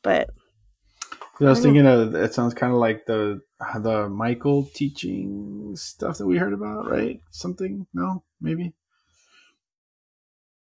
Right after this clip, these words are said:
Speaker 1: Uh, like, what part of it or what?
Speaker 2: Like the, you know, you come, you live, you die, you go back. Or who talked to us about that? Like, where
Speaker 1: I mean,
Speaker 2: you
Speaker 1: there's, that's
Speaker 2: do
Speaker 1: kind
Speaker 2: that.
Speaker 1: of,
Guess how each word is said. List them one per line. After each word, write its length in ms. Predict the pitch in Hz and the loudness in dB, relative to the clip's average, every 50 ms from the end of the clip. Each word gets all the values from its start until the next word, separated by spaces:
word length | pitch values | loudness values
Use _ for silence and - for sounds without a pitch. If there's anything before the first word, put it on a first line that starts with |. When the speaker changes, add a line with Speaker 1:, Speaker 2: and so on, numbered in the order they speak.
| _ _ _ _ _ _ _ _ _ - - - | _ _ _ _ _ _ _ _ _ -20 -14 -12
Speaker 1:
Uh, 920 | - - 233 220 226 226 226 226 226 233 226 226 226 233 226 226 226 220 - - _ _ _ _ _ _ _ _ _ _ - - | -10 -10 -8 -8 -6 -6 -6 -6 -6 -6 -6 -6 -6 -6 -6 -8 -8 -10 -10 -14 _ _ _ _ _ _ _ _ _ _ 0 0
like, 140 | 214 202 - | 0 2 2
what 160 | - 196 185 | 0 2 2
part 180 | - 208 196 180 | 2 0 0 0
of 80 | 175 | -2
it 140 | 185 180 185 | -2 -2 0
or 80 | 180 175 | 0 -2
what? 180 | 175 - - - - _ _ _ _ _ _ _ _ _ _ - | -2 -4 -8 -12 -16 _ _ _ _ _ _ _ _ _ _ 2
Speaker 2:
Like 280 | 135 131 120 113 117 | 4 4 4 4 2
the, 480 | - 127 120 113 110 107 107 101 85 80 - | 2 4 4 6 6 6 6 6 4 2 2
you 160 | - 120 113 | 2 2 2
know, 280 | 107 101 101 98 90 80 | 2 2 0 0 -2 -4
you 160 | - 107 113 | -4 -4 -4
come, 320 | 80 - - 117 117 117 117 | -4 -2 0 0 2 2 2
you 120 | 113 110 | 0 0
live, 400 | 107 110 110 110 110 107 104 110 | 0 0 0 0 0 -2 -2 -6
you 160 | 113 104 104 | -6 -6 -6
die, 340 | 92 - 107 104 104 104 101 | -4 -2 0 0 0 0 -2
you 200 | 98 98 101 98 92 | -4 -6 -8 -10 -10
go 240 | - - 107 107 | -8 -6 -6 -6
back. 480 | 104 104 104 101 98 98 92 82 - - _ - _ _ _ - - - _ _ - - | -6 -6 -6 -6 -6 -8 -8 -12 -16 -20 _ -20 _ _ _ -20 -20 -20 _ _ -12 -2
Or 100 | - 127 127 | 2 6 6
who 140 | 147 170 160 | 6 6 6
talked 300 | - 151 139 131 - - | 6 4 4 4 4 0
to 80 | 131 | 0
us 160 | 117 - - | 0 -2 -2
about 300 | - - 101 95 92 80 | -4 -2 -2 -2 -2 -2
that? 200 | 82 95 92 - - | -4 -4 -4 -4 -6
Like, 180 | 101 101 - | -6 -6 -4
where 100 | - - | -2 0
Speaker 1:
I 40 | 233 | 2
mean, 100 | 262 285 | 2 2
Speaker 2:
you 60 | 269 | 4
Speaker 1:
there's, 320 | 277 302 311 294 - - - | 4 4 4 2 2 0 0
that's 180 | - 262 269 | 0 -2 0
Speaker 2:
do 80 | - 220 | 0 0
Speaker 1:
kind 140 | 254 302 302 | 2 2 2
Speaker 2:
that. 100 | 294 285 | 2 0
Speaker 1:
of, 100 | 277 | -2